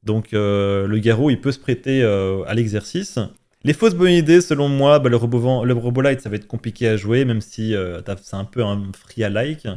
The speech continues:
Mais, je sais pas, Fria, je trouve ça plus, plus intéressant que le, le, le robot light. On a également Lexi qui prend, euh, un Ignore Def, euh, selon les stacks. Moi, je la trouve pas incroyable. Je trouve que dans la plupart des situations, soit les stacks pas suffisamment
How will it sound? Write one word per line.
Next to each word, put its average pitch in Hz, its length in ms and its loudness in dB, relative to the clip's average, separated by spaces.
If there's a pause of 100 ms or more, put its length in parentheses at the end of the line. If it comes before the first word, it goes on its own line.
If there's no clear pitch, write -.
(600)
Mais, 104 180 0
je 101 60 -10 (240)
sais - 120 -20
pas, 107 200 -2 (240)
Fria, 170 340 2
je - 80 -6
trouve - 140 -12
ça 135 160 0
plus, 131 400 -2
plus 147 160 -2
intéressant 127 500 0
que 120 100 -6
le, 104 140 0
le, 101 280 -2
le 98 120 -6
robot 98 420 -8
light. 147 400 -4 (640)
On 127 60 -2
a 147 80 4
également 147 520 4
Lexi 139 520 -2
qui 123 140 -10
prend, 123 640 -2
euh, 101 300 -2
un 107 120 -2
Ignore 120 300 0
Def, 123 320 -2
euh, 101 100 -4
selon 107 280 -8
les 101 100 -4
stacks. 151 360 -8 (460)
Moi, 147 180 -2
je 135 100 -4
la 123 40 -4
trouve - 220 -10
pas - 140 -6
incroyable. 127 500 -2
Je - 60 -18
trouve 131 140 -12
que 117 100 -8
dans 110 100 0
la 110 60 -2
plupart 127 240 -4
des 123 40 0
situations, 127 540 -6 (580)
soit 151 140 -4
les 131 80 -2
stacks 131 420 -6
pas 123 140 0
suffisamment 123 840 -2